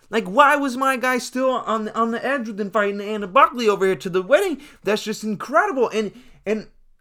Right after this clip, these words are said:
ladies and gentlemen, I have no problem with Cody Almond. This is a great guy. I'm just so surprised, right? You're just in the moment. This was wonderful. This is crazy. I didn't know what to say. So I had to start just thinking about it. And now I'm, now I'm sitting here and I said, "Well,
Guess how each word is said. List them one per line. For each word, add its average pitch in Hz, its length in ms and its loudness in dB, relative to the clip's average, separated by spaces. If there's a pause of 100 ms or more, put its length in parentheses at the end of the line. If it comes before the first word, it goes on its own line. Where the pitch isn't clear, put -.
(120)
ladies 269 300 0
and 143 60 -8
gentlemen, 277 260 2
I 320 80 -2
have 285 100 -6
no 226 160 0
problem 277 480 2
with 151 100 -6
Cody 202 320 -4
Almond. 349 240 2
This 240 140 -4
is 190 80 -8
a 208 60 -4
great 196 300 -2
guy. 294 320 2
I'm 196 140 -2
just 151 220 -6
so 160 80 -2
surprised, 233 720 0
right? 196 240 0 (380)
You're 190 140 -2
just 202 180 -10
in 196 80 -8
the 175 60 -4
moment. 190 520 -2
This 143 160 -6
was 127 140 -6
wonderful. 220 520 -8
This - 180 -14
is 120 120 -20
crazy. 226 480 -2
I - 20 2
didn't 160 160 -6
know 156 80 -4
what 139 160 -8
to - 140 -20
say. 285 580 -4 (300)
So 233 180 -8
I 233 120 -4
had 247 180 -8
to 226 40 -12
start 170 280 -8
just 139 200 -12
thinking 285 380 -8
about 147 320 -2
it. 147 40 0
And 175 100 -10
now 339 240 -2
I'm, 190 180 -8
now 277 160 -10
I'm 320 120 -8
sitting 139 240 -10
here 147 80 -10
and 143 100 -12
I - 20 -12
said, 165 220 -14
"Well, 214 260 -4